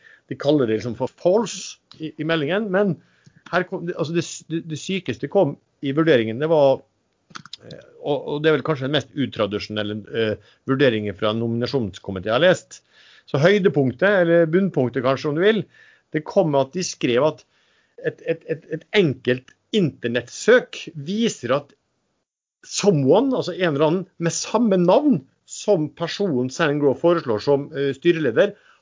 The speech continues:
har blitt n-, nevnt i tilknytning til det såkalte Panama Papers. Det var jo sånn skatte-, altså folk som brukte skatteparadis. Eh, og da skriver nominasjonskomiteen i dette her at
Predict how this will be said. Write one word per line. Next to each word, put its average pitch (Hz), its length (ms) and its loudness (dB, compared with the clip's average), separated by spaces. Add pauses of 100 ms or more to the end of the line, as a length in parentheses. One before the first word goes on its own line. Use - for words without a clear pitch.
har 185 120 0
blitt 202 180 4
n-, 202 320 -6
nevnt 190 540 -2 (120)
i 185 120 -6
tilknytning 120 680 -8
til 151 160 -6 (280)
det 160 160 2
såkalte 151 480 -4
Panama 131 460 0
Papers. - 760 -2 (540)
Det 165 80 -6
var 175 100 2
jo 135 80 -2
sånn 139 120 -4
skatte-, 120 420 -2 (400)
altså 123 580 0
folk 143 140 0
som 127 100 -6
brukte 127 220 -4
skatteparadis. - 1900 -2 (540)
Eh, 180 400 2
og 202 200 2
da 196 120 6
skriver 190 360 2
nominasjonskomiteen 170 840 -2
i 185 160 0
dette 190 140 -2
her 147 140 4
at - 100 -10